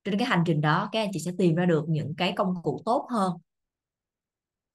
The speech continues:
những cái điều tuyệt vời hơn trên cái hành trình mà các anh chị tiến về phía trước.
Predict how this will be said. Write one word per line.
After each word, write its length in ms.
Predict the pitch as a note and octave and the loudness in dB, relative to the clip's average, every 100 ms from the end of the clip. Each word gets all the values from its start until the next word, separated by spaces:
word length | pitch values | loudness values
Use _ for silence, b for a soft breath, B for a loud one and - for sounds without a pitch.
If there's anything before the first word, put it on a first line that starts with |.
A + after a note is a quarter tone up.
| _ _ _ _ _ _ E3+ | _ _ _ _ _ _ 0
những 120 | E3 | 2
cái 80 | A#3 | 6
điều 180 | G3 E3+ | 6 6
tuyệt 160 | F#3 F3 | 4 4
vời 200 | E3+ D#3+ | 2 2
hơn 380 | F3 F#3 F3+ F3+ | 2 2 2 2
trên 160 | G3+ F#3 | 0 -2
cái 80 | A#3 | -2
hành 160 | E3 D#3 | 0 0
trình 160 | D#3 | 2
mà 100 | D3 D3+ | 0 -2
các 60 | |
anh 80 | F#3 | -6
chị 120 | F3+ - | -6 -4
tiến 140 | F#3+ | -2
về 60 | G3 | -2
phía 100 | F3+ | -4
trước. 160 | F#3+ | -6